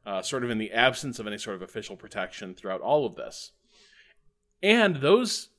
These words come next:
those, that infrastructure is being used to quite literally, like, save the life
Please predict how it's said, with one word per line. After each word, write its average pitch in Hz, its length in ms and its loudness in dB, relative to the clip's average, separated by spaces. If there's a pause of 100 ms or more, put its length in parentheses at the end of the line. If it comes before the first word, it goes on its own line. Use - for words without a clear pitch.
(240)
those, 160 520 0
that 175 180 8
infrastructure 139 640 -2
is 107 80 -8
being 151 260 -4
used 110 320 -2
to 135 120 -12
quite 147 420 -2
literally, 135 400 -2
like, 104 180 -6
save 127 460 -2
the 113 100 -2
life 95 680 -6